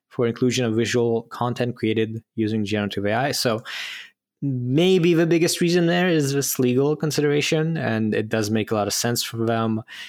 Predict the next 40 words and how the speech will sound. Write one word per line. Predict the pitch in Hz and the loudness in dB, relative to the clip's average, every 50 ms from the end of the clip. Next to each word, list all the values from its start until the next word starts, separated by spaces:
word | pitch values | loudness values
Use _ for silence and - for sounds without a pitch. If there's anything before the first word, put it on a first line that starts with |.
| - - _ _ _ - | -20 -20 _ _ _ -8
This | 117 113 110 - 127 | -6 -4 -2 -2 -2
article | 123 113 - - 117 117 | -2 -2 0 0 0 0
also | 113 113 - - 113 | 0 0 0 0 0
notes | 107 107 117 131 135 123 123 - - - - - - - 123 | 0 0 0 2 0 0 -2 -2 -4 -4 -4 -6 -6 -6 -6
that | 110 107 110 110 107 107 107 - - | -4 -2 -2 0 0 0 -2 -2 -2
Nature | 127 120 123 120 - - 117 110 | -2 0 0 0 0 0 -2 -2
does | 110 107 127 156 - | 0 0 0 2 2
allow | 175 160 147 143 139 131 | 2 2 2 2 2 2
the | 113 123 | 2 2
inclusion | 127 120 110 - - - 131 135 107 120 127 | 2 0 0 -2 0 0 0 0 2 0 0
of | 110 - - - - | 0 -2 -4 -10 -10
text | - - - 175 160 - - - - - - - 190 | -4 0 2 2 2 0 0 -2 -4 -4 -6 -6 -4
that | 131 120 | -2 -2
has | 117 98 95 | -2 -2 0
been | 120 120 113 110 113 110 107 - | 0 0 0 0 0 -2 -2 -4
produced | - 117 107 110 110 107 - - | -6 -4 0 0 0 0 0 -2
with | 110 107 110 | -2 0 0
assistance | 107 - - - - 120 113 - - - - 113 107 104 - - - | 0 -2 -2 -2 -2 -2 -2 -2 -2 -2 -2 -2 -2 -2 -2 -4 -4
of | - 127 120 110 104 107 | -4 -4 -4 -2 0 0
A | 104 101 104 | 0 0 0
I, | 110 107 107 104 98 98 104 107 - - - - - - - _ _ _ - | 0 0 0 0 -2 -2 -4 -6 -8 -12 -20 -20 -20 -20 -20 _ _ _ -2
provided | - 127 110 120 127 127 127 123 127 117 110 | -2 0 0 2 2 2 2 2 2 2 2
you | 117 117 | 0 -2
do | 107 113 120 113 110 | 0 0 0 2 2
this | 110 101 - - | 0 -2 -2 -2
with | 117 110 | -4 -4
some | - - 104 101 98 | -4 -4 -4 -4 -6
caveats | - - 113 107 101 104 104 98 98 98 - - - - | -4 -2 -2 -2 0 0 -2 -2 -2 -4 -4 -6 -6 -6
and | 107 104 | -4 -4
you | 98 98 | -4 -2
document | - 101 98 98 - - 104 98 95 - | -2 -2 -4 -4 -4 -4 -4 -4 -6 -8
that | - 98 | -10 -8
you | 98 95 | -8 -4
do | 104 127 139 135 | 0 2 2 2
it. | 127 120 - - - - - - - - _ _ _ _ - | 2 0 -2 -6 -10 -18 -18 -20 -20 -20 _ _ _ _ -4
And | 131 123 120 120 | -2 0 0 0
you | 120 - | 0 0
cannot | - - 123 123 120 120 120 120 120 - | -2 -2 0 0 0 0 -2 -2 -4 -4
include | 131 123 113 117 - - 117 110 110 110 110 104 107 - - - | -4 -4 -4 -4 -2 0 2 4 4 2 2 0 -4 -10 -8 -6
an | 123 110 107 104 | -6 -4 -4 -4